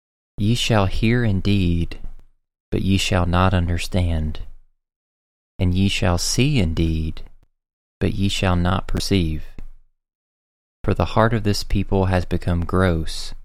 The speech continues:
and their ears are dull of hearing,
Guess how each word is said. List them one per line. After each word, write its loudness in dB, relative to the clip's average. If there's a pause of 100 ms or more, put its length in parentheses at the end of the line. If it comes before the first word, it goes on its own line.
(680)
and 2
their 0
ears 2
are 0
dull 2
of -2
hearing, 0